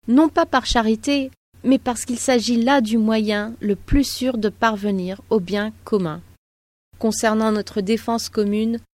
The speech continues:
nous rejetons comme faux le choix entre notre sécurité et nos idéaux. Nos pères fondateurs,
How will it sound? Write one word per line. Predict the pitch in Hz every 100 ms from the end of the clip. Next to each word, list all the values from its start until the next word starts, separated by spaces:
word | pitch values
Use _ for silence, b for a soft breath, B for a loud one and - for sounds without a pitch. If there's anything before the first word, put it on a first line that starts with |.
| _ -
nous | 214 220
rejetons | 254 233 247 - 254
comme | 226 190 180
faux | - 220 220 233 -
le | - 202
choix | - - 240 -
entre | 202 - 202
notre | 190 190 -
sécurité | 190 - 214 - 196 190 - 208 - -
et | 202
nos | 196
idéaux. | 180 175 190 190 165 - _ _ _ 202
Nos | 202
pères | - 240 -
fondateurs, | 269 254 233 - 196 190 -